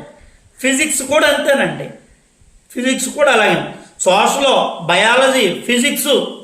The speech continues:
మీరే చూడండి ఒక్కసారి, ఓకేనా? మీరు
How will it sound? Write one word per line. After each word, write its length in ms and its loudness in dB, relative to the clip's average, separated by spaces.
మీరే 480 2
చూడండి 380 4
ఒక్కసారి, 460 0
ఓకేనా? 280 2
మీరు 160 -2